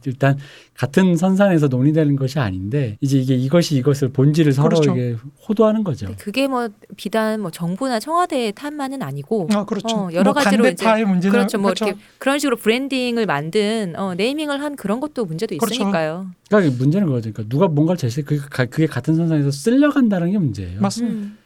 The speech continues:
Speaker 1: 검찰 개혁하자
Speaker 3: 맞아요.
Speaker 1: 했으면 같은 아젠다로 뭔가 그, 그거가 싫-, 싫은 사람이면 그 검찰 개혁, 그런 방향의 검찰 개혁이 싫으면 거기에 맞는 어떤 그 말씀하신 대로 그게 이게 뭐, 뭐라 그러지? 그 논의와 싸움과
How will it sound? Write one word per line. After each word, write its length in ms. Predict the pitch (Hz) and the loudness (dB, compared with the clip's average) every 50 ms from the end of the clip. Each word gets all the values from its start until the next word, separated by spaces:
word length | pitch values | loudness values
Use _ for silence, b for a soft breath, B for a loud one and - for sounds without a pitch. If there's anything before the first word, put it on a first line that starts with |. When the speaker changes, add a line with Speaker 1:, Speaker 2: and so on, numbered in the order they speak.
| _ - | _ -4
Speaker 1:
검찰 260 | - 170 190 254 247 | -2 2 4 4 4
개혁하자 260 | 247 226 214 233 226 | 4 4 4 4 4
Speaker 3:
맞아요. 40 | 214 | 4
Speaker 1:
했으면 280 | 214 196 196 208 208 202 | 4 4 2 2 2 2
같은 300 | - 156 143 - 202 190 | 0 0 0 2 2 4
아젠다로 840 | 160 139 139 175 185 180 170 175 165 160 156 151 147 143 143 151 151 | 4 2 2 0 0 0 0 2 2 2 2 2 2 2 2 2 0
뭔가 520 | 127 123 120 120 135 127 120 117 117 131 143 - | 0 0 0 0 2 2 2 0 -2 -6 -12 -10
그, 180 | - 127 120 - | -8 -8 -6 -4
그거가 400 | - - 139 139 190 175 165 175 | 0 0 2 4 4 4 4 2
싫-, 260 | 147 - - 277 262 262 | 2 2 0 -2 -2 -2
싫은 400 | - - - - 269 320 320 294 | -4 -2 2 4 6 6 6 6
사람이면 640 | 262 254 220 208 190 156 131 127 143 180 208 190 147 | 4 4 2 2 2 2 2 2 2 0 0 -2 -2
그 220 | - 147 139 135 | 0 0 0 0
검찰 360 | 135 - 127 139 147 190 190 | 0 -2 -4 -4 -2 -4 -4
개혁, 200 | 175 - 170 151 | -2 -2 -4 -2
그런 320 | 139 - 139 160 190 196 180 | 0 2 4 4 4 4 2
방향의 360 | 185 175 165 156 147 147 143 | 0 0 0 2 2 2 0
검찰 360 | 139 120 113 - 139 139 131 | 0 -4 -6 -6 -4 -6 -4
개혁이 260 | 117 120 110 107 123 | -4 -6 -6 -6 -6
싫으면 500 | 143 143 180 160 151 127 123 139 151 151 143 b b b b b b b | -6 -4 -4 -2 -2 -2 -2 -4 -6 -6 -8 b b b b b b b
거기에 300 | - - 127 139 170 175 | -6 -4 0 2 2 2
맞는 240 | 165 147 139 139 135 | 2 2 2 2 0
어떤 300 | 113 - - 127 117 107 | 0 -2 -6 -6 -6 -4
그 200 | - 127 120 131 143 | -4 -4 -4 -4 -4
말씀하신 440 | 127 117 117 - 175 170 160 160 156 | -4 -4 -2 0 0 0 0 0 0
대로 140 | 147 139 123 | 0 0 0
그게 280 | - 123 113 123 123 117 | -2 -4 0 0 0 0
이게 240 | 104 - 110 107 - | -2 -4 -8 -8 -6
뭐, 220 | - 110 110 110 104 | -4 -2 0 0 0
뭐라 200 | 107 117 117 110 | 0 0 2 2
그러지? 280 | 107 101 110 185 180 170 | 0 -2 -2 -4 -6 -4
그 60 | 143 | -2
논의와 640 | 123 131 135 156 175 180 180 170 135 107 92 82 - - | 2 4 6 6 6 4 4 4 4 2 2 0 -4 -12
싸움과 800 | - - - - - - 180 185 214 226 226 208 185 139 117 | -20 -20 -20 -8 0 2 4 6 6 4 4 2 0 0 -2